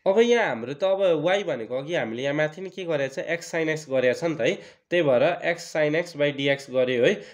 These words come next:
अब यहाँ पनि यहाँको वाइ, यहाँ वाइको ठाउँमा एक्स sin x हाल्यो, d by dx sin x dot log x यो त्यत्तिकै छ है। अब डेरिभेटिभ हामीले त यसकै गरे हो नि त, d by dx of x sin x। यो के हुन्छ भने अब एक्स पावर sin x छ भने sin x अगाडि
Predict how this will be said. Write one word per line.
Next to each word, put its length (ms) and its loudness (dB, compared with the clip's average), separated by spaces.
अब 160 2
यहाँ 160 6
पनि 160 -6
यहाँको 260 0
वाइ, 300 0
यहाँ 160 2
वाइको 280 0
ठाउँमा 320 -4
एक्स 160 -6
sin 240 0
x 160 -8
हाल्यो, 160 -2
d 160 -4
by 160 2
dx 240 -2
sin 220 0
x 140 -10
dot 200 0
log 160 2
x 240 -2
यो 60 -4
त्यत्तिकै 360 -6
छ 120 -10
है। 160 2
अब 160 -2
डेरिभेटिभ 480 0
हामीले 280 -2
त 120 -8
यसकै 320 -8
गरे 240 0
हो 100 0
नि 60 -6
त, 160 -4
d 160 -6
by 160 2
dx 320 -2
of 160 -6
x 240 -6
sin 160 0
x। 240 -8
यो 160 -8
के 160 -4
हुन्छ 240 -6
भने 240 -4
अब 320 0
एक्स 220 -2
पावर 240 2
sin 300 -4
x 100 -14
छ 80 -6
भने 160 -6
sin 320 -4
x 160 -10
अगाडि 240 -4